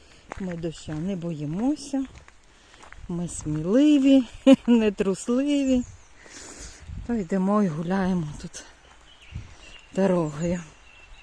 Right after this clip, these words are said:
<clears throat> Такий досить густий ліс.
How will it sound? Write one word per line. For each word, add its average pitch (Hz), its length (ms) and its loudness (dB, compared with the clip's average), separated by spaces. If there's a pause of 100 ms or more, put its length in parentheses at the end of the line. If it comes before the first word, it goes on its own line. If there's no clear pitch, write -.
(1400)
<clears throat> 269 540 10 (360)
Такий 175 280 -10 (240)
досить 165 420 -10
густий 160 440 -12 (220)
ліс. 220 360 -8